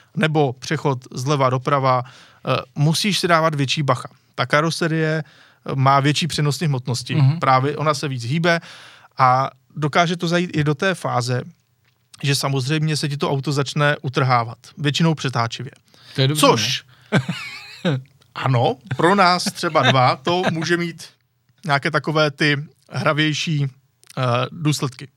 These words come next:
Speaker 1: Můžeš si s tím autem pohrát. Dík-, díky té přenos-, díky tomu přenosu hmotnosti můžeš to auto poslat hezky bokem. Je to docela sranda. A, ale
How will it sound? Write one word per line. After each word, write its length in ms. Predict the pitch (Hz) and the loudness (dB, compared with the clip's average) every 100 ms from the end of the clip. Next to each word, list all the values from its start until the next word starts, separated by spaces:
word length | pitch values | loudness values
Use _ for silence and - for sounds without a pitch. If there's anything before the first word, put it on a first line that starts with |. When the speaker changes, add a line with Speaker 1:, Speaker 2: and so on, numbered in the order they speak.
| - | -6
Speaker 1:
Můžeš 300 | 170 196 196 | -2 2 2
si 100 | 175 | 0
s 40 | |
tím 120 | 190 175 | 0 0
autem 380 | 156 151 147 143 - _ - | 2 0 -2 -4 -12 _ -2
pohrát. 440 | 147 135 117 117 | 2 2 0 -4
Dík-, 320 | 147 190 - - _ - | -6 -6 -8 -20 _ -8
díky 260 | 196 190 | -6 -4
té 140 | 190 170 | 0 0
přenos-, 440 | - 175 160 - - | 0 -2 -2 -4 -4
díky 240 | 170 180 | -4 -2
tomu 140 | 170 | -2
přenosu 460 | 151 170 156 - 127 _ _ | -2 -4 -4 -6 -10 _ _
hmotnosti 720 | - 170 - 170 - 151 139 131 - - _ - | -2 -2 0 -2 -2 -2 -2 -4 -14 -20 _ -4
můžeš 260 | 147 143 139 | 0 0 0
to 120 | - | -2
auto 220 | 131 139 | 0 -2
poslat 300 | 135 127 135 | -4 -2 -2
hezky 240 | 123 - | -2 -4
bokem. 460 | 120 127 131 120 123 - - - | -6 -4 -2 -2 -2 -10 -20 -4
Je 100 | 220 | 0
to 120 | 220 196 | 4 4
docela 300 | 180 180 165 | 4 2 2
sranda. 560 | - 147 156 156 117 120 _ - - - _ - | 0 2 2 2 0 -4 _ -20 -20 -20 _ -10
A, 80 | - - _ - | -10 -10 _ 2
ale 520 | 151 143 127 123 196 | 4 6 4 4 0